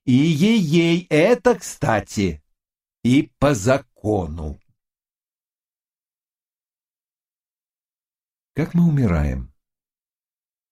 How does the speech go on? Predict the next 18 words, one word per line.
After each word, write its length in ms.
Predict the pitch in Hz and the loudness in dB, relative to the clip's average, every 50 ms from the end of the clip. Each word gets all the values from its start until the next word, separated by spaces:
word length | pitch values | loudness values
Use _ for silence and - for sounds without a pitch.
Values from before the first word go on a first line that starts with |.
| _ _ _ _ _ _ _ _ _ _ _ _ _ _ _ - | _ _ _ _ _ _ _ _ _ _ _ _ _ _ _ -2
Ну 180 | 220 262 240 | 0 0 0
что 240 | - - - 120 110 | 0 0 0 0 2
же, 240 | 98 147 160 160 - _ _ _ _ _ _ _ _ _ _ _ _ _ _ _ _ _ _ _ _ _ | 0 0 -2 -2 -6 _ _ _ _ _ _ _ _ _ _ _ _ _ _ _ _ _ _ _ _ _
пришла 480 | 139 151 160 139 - 143 143 131 120 | -2 -2 -2 -2 0 0 2 2 2
смерть, 560 | - - - 110 110 113 147 202 214 - - 131 | 0 -2 -2 0 2 2 2 0 -2 -4 -6 -6
и 40 | |
значит, 440 | 117 87 87 107 147 - 196 180 - | -6 -2 -2 -2 0 0 -2 -2 0
пришло 520 | - 120 120 - - - 90 90 104 143 156 | 0 0 0 0 -2 -2 0 2 2 2 0
время 480 | - - 90 90 92 92 92 95 98 | -2 -4 -2 0 0 0 0 0 -2
смерти. 640 | 98 - - 92 98 95 90 - - 95 90 92 - _ _ _ _ _ _ _ _ _ _ _ _ _ _ _ _ _ _ _ | -2 -2 0 2 2 0 0 -2 -6 -8 -8 -8 -12 _ _ _ _ _ _ _ _ _ _ _ _ _ _ _ _ _ _ _
Смерть. 640 | - - - 220 269 254 214 139 - - - - _ _ _ _ _ _ _ _ _ _ _ _ _ _ _ _ _ - | -8 -2 0 2 4 4 2 0 -2 -8 -18 -20 _ _ _ _ _ _ _ _ _ _ _ _ _ _ _ _ _ -2
Могила 680 | 123 156 185 180 156 208 190 156 127 107 92 87 - _ _ _ _ _ _ _ _ _ - | 0 0 0 0 2 2 2 2 0 0 -2 -4 -10 _ _ _ _ _ _ _ _ _ -6
для 260 | 104 110 135 143 143 | -2 0 2 4 2
одной 300 | 139 131 147 190 247 254 | 2 2 0 0 0 0
шестой 480 | - - 160 135 - - 190 202 208 175 | 0 0 -2 -4 -2 0 0 0 0 0
части 420 | - - 135 151 170 170 - 185 | 0 2 2 2 0 -2 -4 -6
земной 440 | 165 110 110 107 98 98 113 135 135 | -4 -2 -2 0 0 0 0 -2 -4
суши. 560 | - - - 90 82 82 - - - 95 - | -6 -6 -6 -6 -6 -6 -8 -10 -12 -12 -14